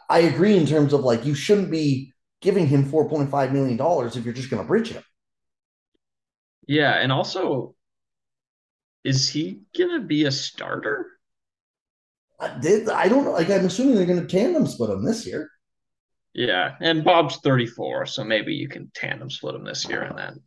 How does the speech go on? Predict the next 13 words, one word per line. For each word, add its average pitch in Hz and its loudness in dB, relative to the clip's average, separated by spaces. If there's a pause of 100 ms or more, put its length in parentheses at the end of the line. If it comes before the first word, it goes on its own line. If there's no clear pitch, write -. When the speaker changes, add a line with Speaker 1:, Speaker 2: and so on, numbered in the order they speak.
(480)
Speaker 2:
start - -6
Speaker 1:
Well, 247 2
Speaker 2:
to 240 4
Speaker 1:
like, - -2
Speaker 2:
go. - -8 (560)
Speaker 1:
so 233 2
this 226 2
is 247 0
what 233 2
I - 6
don't 214 4
understand. 180 0
Like, 147 -2